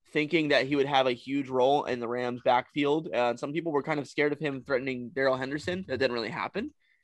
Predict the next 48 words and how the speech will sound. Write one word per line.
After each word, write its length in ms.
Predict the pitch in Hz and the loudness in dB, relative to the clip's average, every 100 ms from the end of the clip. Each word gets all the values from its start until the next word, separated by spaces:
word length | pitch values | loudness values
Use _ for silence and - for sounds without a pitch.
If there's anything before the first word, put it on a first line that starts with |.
| _ | _
Um, 340 | 139 139 131 120 | 2 4 4 -2
but 160 | 147 151 | 0 0
he 60 | 156 | 4
sat 240 | 165 165 | 4 6
on 80 | 160 | 4
a 100 | 151 | 4
lot 160 | 147 | 4
of 60 | 147 | 4
rosters 460 | 139 143 - 151 - | 4 2 -2 -8 -2
all 180 | 127 | -2
season 260 | 135 131 127 | -2 -8 -4
long 240 | 123 131 | -2 -2
and 100 | 127 | -2
did 160 | 117 120 | -2 0
nothing. 380 | 139 151 185 185 _ - | 0 0 -2 -4 _ -6
But 100 | - | -2
he's 140 | 175 | 0
back 240 | 180 202 - | 4 4 4
to 60 | 180 | 4
life 260 | 190 196 | 4 4
now, 260 | 156 123 117 | 0 0 0
uh, 240 | 90 117 | 0 0
with 200 | 117 117 | 0 -4
Henderson 380 | 151 139 147 143 | -6 -6 -4 -2
out 120 | 135 | -2
with 120 | 123 - | -4 0
covid, 300 | 139 127 120 | 2 2 0
and 120 | 120 | -2
he's 140 | 123 | -4
getting 180 | 139 127 | -4 -4
a 20 | |
big 180 | 113 127 | -2 -4
workload. 460 | 127 123 104 107 - | -2 -4 -4 -6 -6
So, 180 | 110 107 | -6 -6
I 380 | _ _ - | _ _ -6
mean, 80 | 143 | -2
he 60 | 170 | 2
played 180 | 208 190 | 4 6
a 80 | |
hundred 480 | 180 - 175 180 190 | 4 4 0 2 -2
percent 320 | 185 165 160 | -2 0 0
of 100 | 143 | -2
snaps 380 | - 139 139 - | -4 -4 -4 -2
last 220 | 131 120 | -2 -2
week 80 | 120 | -6
against 220 | 120 120 | -8 -8
the 60 | 120 | -8
Cardinals. 440 | - 123 117 101 | -2 -2 -2 -14